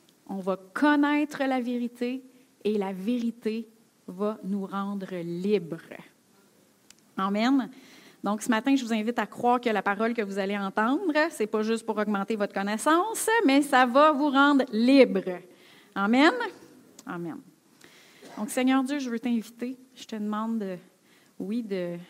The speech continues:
comme mon mari prie souvent, de veiller à la porte de mes lèvres. Je te demande de rendre ma langue comme la plume d'un habile écrivain.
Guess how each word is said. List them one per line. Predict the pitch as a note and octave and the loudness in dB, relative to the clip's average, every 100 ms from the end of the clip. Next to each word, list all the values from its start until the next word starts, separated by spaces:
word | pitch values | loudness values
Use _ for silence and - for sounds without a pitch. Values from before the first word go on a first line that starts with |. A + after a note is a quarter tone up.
| - _ _ | -20 _ _
comme | G3+ | -6
mon | G3+ G3 G3 | -6 -6 -6
mari | G3 G#3+ | -6 -8
prie | G#3+ - | -10 -12
souvent, | A3 - G3+ G#3+ | -14 -12 -10 -8
de | G3+ | -8
veiller | F3+ F#3+ F#3+ G#3+ G#3 | -8 -8 -6 -8 -8
à | G3 | -10
la | F#3 | -12
porte | - A3 A3 - | -10 -10 -10 -14
de | A3 G3+ | -12 -10
mes | G3+ G3 | -8 -8
lèvres. | G3+ A3 B3 G#3 F#3+ _ _ - _ _ | -8 -8 -10 -14 -18 _ _ -20 _ _
Je | - - | -20 -14
te | |
demande | F#3+ F#3+ G3 G3 | -10 -8 -8 -8
de | |
rendre | F#3 F#3 F#3+ F#3+ F3+ | -10 -8 -8 -10 -10
ma | F3 | -10
langue | F3+ G3 F#3+ | -10 -10 -12
comme | - F#3 F3+ E3+ E3 _ _ _ _ - | -10 -10 -8 -10 -12 _ _ _ _ -12
la | F#3 | -12
plume | - - A#3+ B3 B3 B3 A3+ G#3 | -12 -8 -4 -2 -2 -4 -10 -12
d'un | F#3+ F#3 | -10 -10
habile | F3 F3 G3 G#3 G#3 | -10 -10 -8 -8 -8
écrivain. | G#3 - - G3+ F3+ F3+ | -12 -12 -14 -14 -12 -14